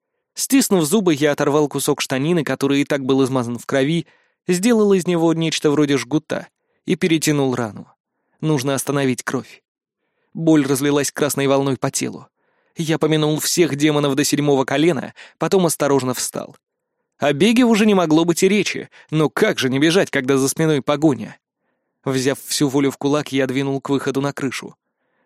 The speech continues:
Дверь оказалась не запертой. Мне повезло. Я проковылял вниз, но выходить из дома не стал. Понимал, что у подъезда уже ждёт засада.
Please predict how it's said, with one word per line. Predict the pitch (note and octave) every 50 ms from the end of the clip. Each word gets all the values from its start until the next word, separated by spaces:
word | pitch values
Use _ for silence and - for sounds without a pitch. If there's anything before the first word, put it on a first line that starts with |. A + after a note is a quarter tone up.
| -
Дверь | E3 F3 G#3 C4 D4 A#3+
оказалась | F3 - D3+ C#3 D#3+ E3 D#3 C#3 -
не | C#3+ D3+ D3
запертой. | C3 C3+ B2+ - C3 - - - - - - _ _ _ _ _ -
Мне | D3+ D#3+ D#3 D3 C3+
повезло. | - C#3+ C3+ C#3+ C3+ D3 C#3 B2+ - - _ _ _ _ _ _ _ _ _ _ _
Я | - C3+ C3 C#3 C3
проковылял | - C3+ - C#3+ C#3 C3+ C3 C3 C3 C3
вниз, | C3 B2+ D3+ E3 E3 - -
но | C#3+ C3+
выходить | C3 C3 - C#3+ C3+ B2+ C3 C3
из | C#3 C3+ B2
дома | A2+ C#3+ D3 C#3+ C#3
не | C#3+ C#3+
стал. | - - - C#3 - - - - - - _ -
Понимал, | - G3+ G#3+ A#3 B3 B3 G#3
что | - - - E3+
у | D#3+
подъезда | D3 E3 D#3 C#3+ D3 F#3 F3+ C#3 C#3+ C#3
уже | C3+ B2 B2+ C#3
ждёт | C3+ C3 C#3 D3 C3 B2
засада. | C#3 C#3 - - - D#3+ C3+ A#2 A#2+ - - -